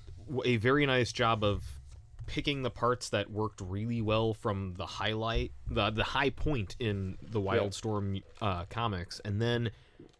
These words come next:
Speaker 1: did a nice job of bringing it back down to earth, 'cause some of the Wildstorm stuff, especially when you look at certain points in time, was either, like, super hyper action, hyper violence.
Speaker 2: Yeah, that's where the, that's where it started. I mean,
Speaker 1: Yeah.
Speaker 2: all that in the nineties was, was exactly what the nineties were. The,
Speaker 1: Yeah.
Speaker 2: that im-,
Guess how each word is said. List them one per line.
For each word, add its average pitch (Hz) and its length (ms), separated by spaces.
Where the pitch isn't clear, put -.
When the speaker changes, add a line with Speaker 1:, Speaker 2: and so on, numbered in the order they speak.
Speaker 1:
did 165 160
a 170 40
nice 165 240
job 143 300
of 107 320
bringing 131 420
it 113 120
back 104 260
down 110 260
to 107 100
earth, 107 200
'cause 98 120
some 220 140
of 208 40
the 135 60
Wildstorm 107 520
stuff, 101 200
especially 117 500
when 107 100
you 104 140
look 117 180
at 110 140
certain 113 220
points 104 260
in 98 60
time, 101 320
was 104 160
either, 107 180
like, 82 260
super - 380
hyper 120 460
action, 110 480
hyper 104 320
violence. 131 640
Speaker 2:
Yeah, 135 160
that's 143 120
where 160 120
the, - 220
that's 151 180
where 139 80
it 104 80
started. 135 340
I 98 40
mean, 110 100
Speaker 1:
Yeah. 147 100
Speaker 2:
all 151 80
that 139 180
in 117 40
the 117 100
nineties 120 380
was, 98 220
was 104 220
exactly 123 460
what 117 160
the 127 80
nineties 110 320
were. 107 160
The, 110 160
Speaker 1:
Yeah. 139 140
Speaker 2:
that 165 200
im-, 180 140